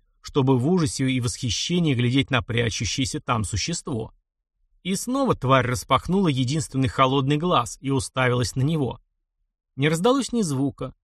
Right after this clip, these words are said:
ничто не шевельнулось, не нарушило тишину леса. Следующий день прошел так же.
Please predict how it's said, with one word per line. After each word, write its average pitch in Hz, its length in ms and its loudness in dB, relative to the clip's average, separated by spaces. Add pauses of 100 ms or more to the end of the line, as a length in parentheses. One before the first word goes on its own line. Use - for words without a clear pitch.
(200)
ничто 160 280 -4
не 240 100 2
шевельнулось, 123 760 0
не 139 140 2
нарушило 147 440 2
тишину 123 420 -2
леса. 120 440 -4 (920)
Следующий 139 440 0
день 180 200 0
прошел 123 440 -4
так 110 280 -6
же. 117 220 -10